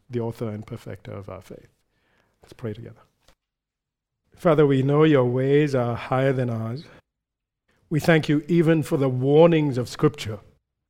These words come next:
We do confess that it is confronting, especially warnings such as this, which are direct warnings.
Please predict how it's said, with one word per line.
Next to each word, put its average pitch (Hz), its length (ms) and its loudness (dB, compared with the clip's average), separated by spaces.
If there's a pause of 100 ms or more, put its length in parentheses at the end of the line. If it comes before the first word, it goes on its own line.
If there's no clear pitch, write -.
(840)
We 147 120 2
do 156 140 4
confess 160 520 4
that 147 240 2
it 160 120 4
is 160 140 6
confronting, 156 760 4
especially 139 480 0
warnings 147 600 0
such 139 180 0
as 117 260 -2
this, 143 260 2
which 135 140 -4
are 131 100 -2
direct 135 480 2 (380)
warnings. 139 640 0